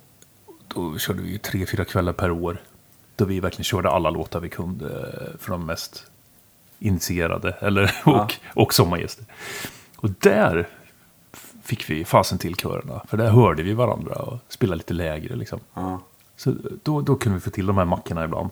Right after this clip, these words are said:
Speaker 1: som fanns på skivorna, liksom.
Speaker 2: Det är
Speaker 1: Så.
Speaker 2: svårt när det bara spelas så starkt.
Speaker 1: Ja, ja.
Speaker 2: Gitarrer och så.
Speaker 1: Vi spelar oerhört starkt, alltså. Vi, vi, alltså,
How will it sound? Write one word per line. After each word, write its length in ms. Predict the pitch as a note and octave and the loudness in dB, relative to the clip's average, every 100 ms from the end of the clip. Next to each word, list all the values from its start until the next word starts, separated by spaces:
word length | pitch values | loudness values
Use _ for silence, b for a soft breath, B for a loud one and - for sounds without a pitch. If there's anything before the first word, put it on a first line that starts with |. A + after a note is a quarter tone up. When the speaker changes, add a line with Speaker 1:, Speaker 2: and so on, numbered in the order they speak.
| - | -8
Speaker 1:
som 160 | A1+ - _ | -12 -12 _
fanns 240 | - G2 G2 | -4 -2 -2
på 120 | - | -8
skivorna, 360 | - F#2 E2+ F2+ | -8 -8 -6 -8
liksom. 220 | G2 - _ _ - B B B B B B B B - - - | -10 -16 _ _ -20 B B B B B B B B -20 -20 -6
Speaker 2:
Det 140 | - | -2
är 40 | A2 | 0
Speaker 1:
Så. 60 | |
Speaker 2:
svårt 400 | C#2 G#2 D#3+ - | 0 4 6 4
när 100 | A2+ | 2
det 80 | G2+ | -2
bara 480 | F2+ F2 D#2+ E2 E2 | -2 -4 -6 -8 -12
spelas 800 | - F#2 C2 C#2 - - - - - | -12 -10 -8 -10 -12 -14 -18 -20 -20
så 140 | - | -18
starkt. 360 | - - B1+ - | -14 -12 -12 -8
Speaker 1:
Ja, 280 | - C3 C#3+ | 2 6 8
ja. 220 | B2+ F2+ | 6 2
Speaker 2:
Gitarrer 240 | D#2+ D#2 D#2+ | -4 -10 -10
och 60 | |
så. 120 | D#2 - | -10 -6
Speaker 1:
Vi 80 | |
spelar 260 | G#2 A#2 F2+ | -2 -2 -2
oerhört 520 | - A2 F2 - A2+ | -6 -10 -6 0 0
starkt, 340 | - - - - | 0 -2 -6 -12
alltså. 200 | - F#2+ | -12 -10
Vi, 180 | F#2 F#2 | -10 -8
vi, 140 | F2 | -8
alltså, 320 | - - F2 | -8 -8 -8